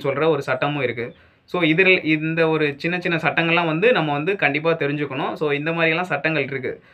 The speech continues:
So, பெண்களை துன்புறுத்தினா இந்த மாதிரி சட்டங்கள் கீழே வந்து action எடுப்பாங்க அப்படின்னு சொல்லி நம்ம எல்லாருமே தெரிஞ்சுக்கணும். So,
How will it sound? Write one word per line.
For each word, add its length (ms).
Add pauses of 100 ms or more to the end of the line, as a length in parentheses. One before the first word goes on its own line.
(120)
So, 180
பெண்களை 360
துன்புறுத்தினா 520
இந்த 140
மாதிரி 160
சட்டங்கள் 440
கீழே 200
வந்து 180
action 360
எடுப்பாங்க 340
அப்படின்னு 180
சொல்லி 200
நம்ம 180
எல்லாருமே 320
தெரிஞ்சுக்கணும். 520
So, 460